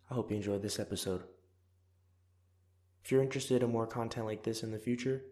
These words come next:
and future podcasts, stay tuned 'cause it only gets better from here. The world is in our hands. Let's do something with it.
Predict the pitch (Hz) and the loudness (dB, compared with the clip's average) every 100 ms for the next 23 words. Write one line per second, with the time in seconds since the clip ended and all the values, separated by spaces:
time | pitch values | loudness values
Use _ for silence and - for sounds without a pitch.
0 | - 98 92 - 101 - 98 101 101 123 | -8 -6 -6 -4 -4 -4 -4 -4 -4 -4
1 | 117 - - - - - 127 123 135 135 | -6 -6 -10 -8 -2 2 4 4 0 0
2 | - 101 101 101 101 - 104 101 98 104 | -2 0 2 2 0 0 2 2 0 -4
3 | 104 82 - - _ _ _ _ _ - | -2 -4 -6 -18 _ _ _ _ _ -4
4 | 110 123 123 123 117 120 117 107 92 - | 4 6 8 4 2 -2 -2 -4 -4 -6
5 | - _ _ _ _ _ 120 - - 104 | -12 _ _ _ _ _ 0 2 2 0
6 | 95 92 92 92 92 92 - | 0 -4 -2 -2 -2 -6 -6